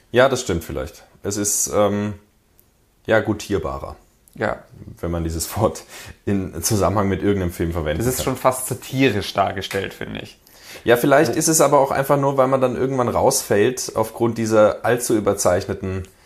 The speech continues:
Speaker 1: äh, Schrecklichkeit dieses Szenarios. Also beim ersten Mal weiß ich, dass mich das komplett, ähm, fertig gemacht hat. Ähm, und
Speaker 2: Okay.
Speaker 1: jetzt bei der zweiten Sichtung hat sich dann eher dieser Moment eingestellt, wo es dann zu viel war, im Sinne von,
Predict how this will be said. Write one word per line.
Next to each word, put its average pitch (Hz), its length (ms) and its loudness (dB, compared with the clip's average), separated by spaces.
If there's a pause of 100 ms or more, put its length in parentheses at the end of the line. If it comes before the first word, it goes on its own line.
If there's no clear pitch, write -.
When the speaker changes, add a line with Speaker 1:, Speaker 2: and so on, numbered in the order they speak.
(380)
Speaker 1:
äh, 92 440 2 (760)
Schrecklichkeit 92 840 -2
dieses 92 260 -4
Szenarios. 73 680 -4
Also 101 400 0 (300)
beim 101 180 4
ersten - 300 0
Mal 123 120 4
weiß 110 200 4
ich, 131 100 -2
dass 117 160 0
mich 117 140 -4
das - 260 -6
komplett, 110 680 0
ähm, 104 580 2
fertig 113 360 -2
gemacht 80 320 -4
hat. 78 320 -6
Ähm, 90 360 -2 (280)
und - 80 -8
Speaker 2:
Okay. 98 80 0
Speaker 1:
jetzt 101 200 -2
bei 107 160 8
der 101 120 8
zweiten 98 360 2
Sichtung 113 520 0
hat 110 220 -2
sich 117 160 0
dann 107 160 4
eher 113 240 2
dieser 107 320 4
Moment 101 420 0
eingestellt, 104 760 0
wo 104 80 2
es 101 120 -2
dann 98 120 -2
zu 95 120 -4
viel 120 340 -2
war, 113 240 4
im 95 80 -2
Sinne 104 220 -2
von, 98 180 -2